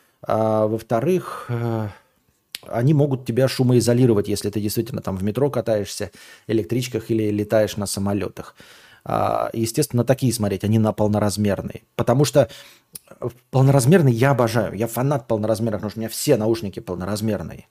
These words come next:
Но, я говорю, у них самый большой минус. Полноразмерные наушники лично для меня, для Жиробубеля, это только для сидячего образа жизни. Я не представляю, как вот люди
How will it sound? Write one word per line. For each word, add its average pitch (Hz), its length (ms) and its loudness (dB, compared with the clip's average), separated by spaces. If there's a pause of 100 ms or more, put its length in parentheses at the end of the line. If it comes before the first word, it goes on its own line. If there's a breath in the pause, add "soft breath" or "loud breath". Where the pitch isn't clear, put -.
(100)
Но, 117 420 0 (420)
я 110 180 2
говорю, 107 320 0
у 90 100 -8
них 95 160 -8
самый 143 280 -4
большой 165 280 -2
минус. 127 480 -4
Полноразмерные 127 540 -4
наушники 147 580 -4 (720 loud breath)
лично 123 380 0
для 107 100 -2
меня, 120 240 2
для 147 120 0
Жиробубеля, 143 500 2
это 117 220 -6
только 151 260 0
для 117 100 -2
сидячего 110 460 0
образа 101 320 -6
жизни. 92 380 -12
Я 123 200 2
не 135 80 2
представляю, 135 520 0
как 120 160 -2
вот 113 160 -6
люди 120 300 -2